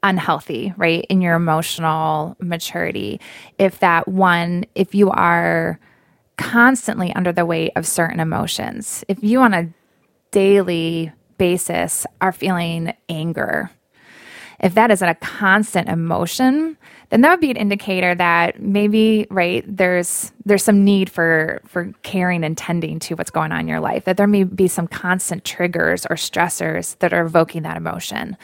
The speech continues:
So I think, you know, that would be a sign of some unhealth. Are you experiencing a consistent, what would be labeled a negative, um, emotion?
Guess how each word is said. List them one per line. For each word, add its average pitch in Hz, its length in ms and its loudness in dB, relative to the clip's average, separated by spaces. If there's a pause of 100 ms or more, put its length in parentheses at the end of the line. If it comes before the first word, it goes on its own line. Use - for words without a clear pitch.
(340)
So - 160 4
I 214 60 6
think, 214 380 0
you 208 100 2
know, 170 320 0
that 185 140 4
would 196 120 0
be 185 180 4
a 170 60 4
sign 165 300 0
of 170 80 -2
some - 160 -6
unhealth. - 720 -4
Are 196 60 4
you 190 200 2
experiencing 202 760 0
a 170 80 -4
consistent, 175 720 -2 (120)
what 190 180 4
would 185 140 6
be 185 100 0
labeled 165 420 0
a 165 100 -2
negative, 156 840 -2 (480)
um, 160 440 -2
emotion? - 680 -2